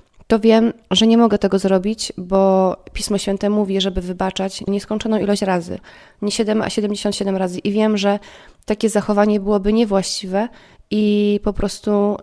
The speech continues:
muszę wybaczyć mu od razu. Także nawiązuję do tego, że po prostu to Boże Słowo pomaga nam w takich relacjach małżeńskich, ale też w takich relacjach rodzicielskich. Pan Bóg też działa w naszym życiu poprzez ludzi, których spotykamy na co dzień,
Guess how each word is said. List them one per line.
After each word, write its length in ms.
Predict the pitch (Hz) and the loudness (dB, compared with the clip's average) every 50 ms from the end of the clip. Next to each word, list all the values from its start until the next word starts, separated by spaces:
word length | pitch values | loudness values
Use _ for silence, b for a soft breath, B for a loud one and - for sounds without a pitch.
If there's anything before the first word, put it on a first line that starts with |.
| - - | -6 -2
muszę 380 | 214 247 277 277 - - 208 190 | 2 2 2 2 2 0 0 -2
wybaczyć 420 | 190 185 208 202 - 214 202 - | 0 0 0 0 0 -2 -2 0
mu 140 | 208 202 - | 0 0 0
od 140 | - 190 196 | 0 0 2
razu. 400 | 190 190 185 170 180 180 190 190 b b b b b b _ _ | 2 2 2 0 -2 -6 -6 -8 b b b b b b _ _
Także 500 | - 226 220 196 202 214 214 208 214 208 - - | -2 -2 -2 0 0 2 2 4 2 2 0 0
nawiązuję 460 | 214 214 202 220 214 208 233 226 220 | 0 0 2 2 2 2 2 2 2
do 80 | 214 | 2
tego, 240 | 214 - 214 202 220 | 0 -2 -2 -2 -2
że 80 | 202 196 | -2 -2
po 60 | 202 | -2
prostu 280 | - 214 208 - 220 208 | -2 -2 -2 -2 -2 -2
to 120 | - 208 | -2 0
Boże 220 | 190 208 202 208 | 0 0 0 0
Słowo 260 | 208 - - 208 196 196 | -2 -2 -4 -6 -4 -4
pomaga 400 | - 214 208 220 214 202 208 202 | -4 -2 0 0 0 2 0 0
nam 140 | 196 190 | 0 -2
w 40 | 185 | -2
takich 260 | - 196 190 - 180 | -6 -8 -8 -8 -8
relacjach 340 | 180 185 196 196 - 190 170 | -4 -4 -4 -4 -4 -6 -6
małżeńskich, 640 | 196 196 190 185 190 190 190 185 - - - 285 - B B B B B B B B B B B _ | -4 -4 -2 -2 0 -2 -2 -4 -6 -8 -8 -10 -10 B B B B B B B B B B B _
ale 240 | - 208 202 202 202 | 2 2 2 2 2
też 180 | - 202 - | 0 -2 -4
w 40 | - | -4
takich 320 | - 202 202 - 196 180 196 | -4 -6 -6 -6 -6 -6 -4
relacjach 720 | 196 190 190 190 190 - - 196 185 180 175 - - - - - - | -2 -2 -2 -2 -4 -4 -4 -4 -4 -4 -4 -8 -16 -20 -20 -4 0
rodzicielskich. 840 | 185 175 - 202 208 - - 180 170 170 - - - - - - - b b b b b b b b - | 4 4 4 4 2 0 0 -2 -2 -2 -6 -10 -10 -12 -12 -12 -20 b b b b b b b b 2
Pan 200 | - 226 226 226 | 2 4 4 4
Bóg 140 | 208 - - | 0 0 0
też 160 | 214 208 196 | 0 0 2
działa 360 | 196 208 202 202 202 196 196 | 2 2 4 4 4 2 2
w 80 | 190 196 | 0 -2
naszym 280 | 202 196 - - 202 | -2 -2 -2 -4 -4
życiu 200 | 185 196 - 202 | -4 -4 -6 -6
poprzez 600 | - - 196 - - 202 190 - - - - - | -6 -4 -4 -4 -4 -4 -6 -8 -10 -10 -10 -6
ludzi, 500 | - 196 208 214 202 175 202 233 285 - - _ _ _ _ _ _ _ - - | -2 2 2 2 2 2 0 -2 -2 -2 -6 _ _ _ _ _ _ _ -18 -16
których 260 | - - 208 202 190 | -4 -2 -2 -2 -2
spotykamy 520 | - - - 202 - 202 - 202 196 196 190 | -2 -6 -6 -4 -4 -2 -2 0 0 2 0
na 140 | 185 175 180 | 0 -2 -4
co 200 | - - 208 196 | -4 -4 -4 -2
dzień, 260 | 190 190 185 190 | -2 -2 -4 -4